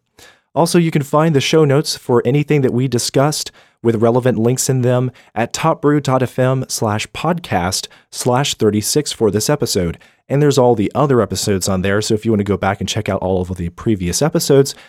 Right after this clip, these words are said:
keep in mind that we, uh, don't discuss very timely things. We discuss things that are timeless. So all the backlog of all the episodes are pretty relevant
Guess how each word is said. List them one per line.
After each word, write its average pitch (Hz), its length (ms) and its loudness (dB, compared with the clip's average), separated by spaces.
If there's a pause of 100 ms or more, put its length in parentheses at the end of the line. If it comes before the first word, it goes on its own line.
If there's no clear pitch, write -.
(160)
keep 175 180 -2
in 175 100 2
mind 151 320 2
that 92 280 -2 (340)
we, 135 380 2
uh, 120 180 2
don't 139 240 2
discuss 127 500 0
very 113 280 0
timely 113 400 0
things. 190 360 -2
We 175 140 0
discuss 151 380 -2
things 123 220 0
that 107 100 -2
are 101 40 0
timeless. 98 800 -2 (260)
So 139 220 2
all 120 200 4
the 110 100 -4
backlog 98 680 -2
of 101 140 -4
all 98 160 2
the 90 180 -4
episodes 123 560 0
are 135 60 0
pretty 135 260 0
relevant 107 600 0